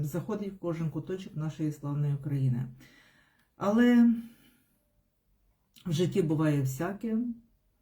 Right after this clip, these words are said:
Бувають радості, бувають сльози. Дай Боже, щоб в кожного були сльози тільки радості і щастя, щоб не було сліз болю, горя, скрути, щоб не було безпорадності, щоб ми не стояли на роздоріжжі.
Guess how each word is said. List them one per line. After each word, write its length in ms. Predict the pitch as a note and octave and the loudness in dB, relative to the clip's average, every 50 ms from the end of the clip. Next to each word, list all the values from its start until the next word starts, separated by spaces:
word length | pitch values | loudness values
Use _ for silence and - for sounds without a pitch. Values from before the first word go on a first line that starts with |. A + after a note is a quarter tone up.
| _ _ _ _ _ _ _ - | _ _ _ _ _ _ _ -6
Бувають 540 | D3 D#3 D#3+ E3+ E3 D#3 D3+ C#3+ C#3 - - | -4 -2 0 2 2 2 2 0 -2 -4 -6
радості, 680 | - E3 E3+ F3 E3+ G3 G3 - - - G3 G3 G3+ - | -4 -4 -2 -2 -2 -4 -6 -6 -8 -8 -8 -8 -6 -6
бувають 480 | - D#3 D3+ C#3+ D3+ D3 C#3+ C#3 C3 - | -4 -4 -2 0 0 0 0 -2 -4 -6
сльози. 480 | - D3 D3 D3 D#3 E3+ E3+ F#3 F3 | -6 -4 -4 -2 -2 -2 -4 -4 -4
Дай 160 | D#3+ D3 D3+ | -2 -2 -2
Боже, 260 | D#3 D#3+ E3 E3 D#3 - | -2 -2 -2 -4 -4 -6
щоб 120 | - D#3 | -10 -12
в 60 | - | -10
кожного 360 | - F3 F3 E3+ E3 E3 D#3 | -6 -6 -6 -4 -4 -4 -4
були 200 | C#3+ D3+ D3+ D3+ | -2 0 0 -2
сльози 380 | C#3 C3 - D#3+ D#3 D3 D3 C3+ | -2 -2 -4 -4 -4 -2 -4 -4
тільки 380 | C3 - D3+ D3 C#3+ - D#3 D3 | -4 -4 -6 -6 -6 -6 -6 -4
радості 500 | C#3+ C#3+ C#3 C3 C#3 C3+ C3 - - - | -4 -4 -4 -4 -4 -6 -6 -8 -12 -12
і 140 | - D#3 | -10 -8
щастя, 540 | C#3+ - - - D3+ C#3+ C#3+ C3 - - F#3 | -8 -8 -8 -6 -6 -4 -4 -6 -6 -10 -12
щоб 200 | G3 - - - | -14 -14 -12 -8
не 120 | D3 D3 D3 | -6 -6 -4
було 220 | D3+ D3+ D3+ D3+ | -4 -4 -4 -4
сліз 380 | C3+ - - D#3 D#3 D3+ C#3+ - | -4 -6 -6 -4 -4 -4 -4 -4
болю, 720 | C#3 C#3 D3 D3 D3+ D#3 D#3+ E3 E3+ E3+ F3+ G3 G#3+ - - _ _ | -8 -6 -4 -2 -2 0 0 -2 -2 -4 -6 -8 -10 -14 -18 _ _
горя, 680 | - D3+ C#3+ C#3+ C#3+ D3 D3+ D3+ D#3+ D#3 D#3 E3+ F#3+ G3 F#3+ - _ _ _ _ _ _ _ _ _ _ _ _ _ _ _ _ _ _ _ | -8 -4 -2 0 0 0 0 -2 -2 -4 -6 -6 -8 -10 -14 -18 _ _ _ _ _ _ _ _ _ _ _ _ _ _ _ _ _ _ _
скрути, 960 | - - - - - A3 G#3+ A3+ A#3+ A#3+ A#3 - A3+ G#3 G#3 G#3 G#3 G3+ F#3+ F#3 - - - - - - - _ _ _ _ _ _ _ _ | -14 -14 -14 -4 -2 0 2 4 2 2 2 0 2 2 2 2 2 0 -2 -4 -8 -12 -20 -20 -20 -20 -20 _ _ _ _ _ _ _ _
щоб 240 | - - - D3 D3+ | -18 -10 -8 -6 -4
не 120 | E3 E3+ | -2 -4
було 520 | E3 E3+ F#3+ F#3+ F#3 E3+ D#3+ D#3 D#3+ D#3+ D#3 | -2 -2 0 0 2 0 0 -2 -4 -6 -6
безпорадності, 1080 | D3+ D3 E3+ D3+ - - - D#3+ D#3 E3 E3 D#3+ E3 D#3+ D3+ C#3+ - - - D3+ D3 | -4 -2 -2 -2 -4 -4 -4 -2 -2 0 -2 -2 -2 -4 -6 -6 -8 -8 -6 -6 -6
щоб 240 | D3+ - - D#3 D3+ | -6 -6 -6 -6 -4
ми 80 | E3 E3 | -4 -4
не 120 | D#3+ D#3+ | -4 -4
стояли 400 | C#3+ - - E3 E3+ E3+ E3+ E3+ | -6 -6 -4 -2 -2 -2 -2 -2
на 140 | E3 D#3+ D#3+ | -2 -4 -2
роздоріжжі. 1040 | E3 E3+ D#3+ D3+ D#3+ E3+ D#3 D#3+ D#3+ E3 E3 D#3+ D#3+ D#3+ D#3 D#3 D#3+ D#3+ E3 D#3+ | -2 -2 -2 0 0 0 2 4 2 2 2 0 -2 -2 0 0 0 -2 -4 -6